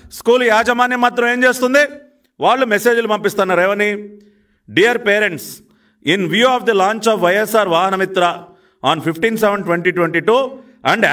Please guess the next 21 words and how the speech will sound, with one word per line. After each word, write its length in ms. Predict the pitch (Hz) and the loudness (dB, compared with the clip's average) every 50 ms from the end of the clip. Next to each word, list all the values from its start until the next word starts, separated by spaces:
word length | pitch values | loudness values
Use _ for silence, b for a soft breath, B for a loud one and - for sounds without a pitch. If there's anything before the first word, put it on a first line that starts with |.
| 165 208 | 4 2
as 80 | 240 190 139 | 2 0 0
directed 460 | 139 160 180 214 233 226 226 247 220 | -2 0 0 0 -2 -4 -4 -4 -2
by 120 | 208 233 226 | 0 0 0
the 120 | 220 202 165 | 0 -2 -2
district 280 | 156 - - 233 226 226 226 | -6 -4 -4 -6 -4 0 0
collector 260 | 202 208 208 202 196 | 0 0 0 -2 -4
Visakhapatnam, 720 | 175 - - 190 196 196 190 175 190 180 190 214 247 277 277 - B B B B B B B 147 | -4 0 0 0 0 0 0 -2 -2 -2 0 0 0 -2 -2 -10 B B B B B B B -2
kindly 340 | 160 202 240 254 247 254 240 208 | -2 0 0 0 0 0 0 2
note 300 | 185 202 233 240 226 233 226 - - b b b b b b b - | 2 2 2 2 0 -2 -8 -20 -20 b b b b b b b -6
tomorrow," 340 | 165 190 214 214 220 214 | -2 0 2 2 2 2
అని 160 | 196 190 208 220 | 0 -2 -2 -2
నిన్న 200 | 202 190 196 202 | -2 0 0 -2
వచ్చిన 220 | 196 - 233 226 | -2 -2 -2 0
మెసేజ్‌లు. 440 | 196 196 190 202 202 180 180 165 160 | 0 0 0 0 0 0 0 -2 -2
"Kindly 360 | - 175 175 208 226 233 233 | 0 0 0 0 0 0 0
note 240 | 208 208 214 226 214 | 2 2 0 0 -2
tomorrow 340 | 208 180 185 190 196 220 233 226 196 | -2 0 0 2 2 0 -4 -6 -8
fifteen 280 | 147 - - 214 220 214 220 202 | -8 -2 -2 -2 -2 0 0 0
seven 220 | 185 202 208 180 147 - B B B B B B 135 | 2 2 0 -2 -2 -8 B B B B B B 0
is 160 | 160 262 233 - | 0 0 0 0
declared 520 | 117 151 175 170 180 233 240 254 254 247 | -2 -2 -2 0 0 0 2 2 2 2